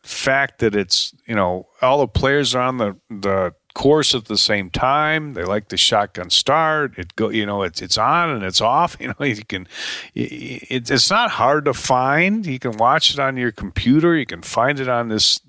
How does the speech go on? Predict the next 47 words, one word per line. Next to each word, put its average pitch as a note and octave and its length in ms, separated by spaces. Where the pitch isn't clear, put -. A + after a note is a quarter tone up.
whatever, A2 320
the F2 180
C - 320
W B2+ 360
network C3 560
or C3 80
whatever, B2 360
but D#3+ 160
you F#3+ 100
can G3 140
just - 200
find B3 300
it F#3+ 40
right A2 160
on F2 120
your E2 120
computer. C3 680
You G#2 60
know, G#2+ 140
Live A2+ 420
Golf, C#3 480
Live C3 220
Golf B2 360
Plus. C#3+ 460
I C#3 40
mean, C3+ 120
it's - 140
not C#3+ 140
hard C3+ 260
to G#2 60
find." A2+ 560
And B2+ 440
I F#3 160
like C4 280
the C3+ 100
fact, C3 540
and G#2+ 220
people C#3 280
tell B2 220
me B2+ 140
they A2+ 100
like G#2+ 240
the F2+ 100
fact G2+ 300
that G#2+ 120
there's G#2 280
not B2 300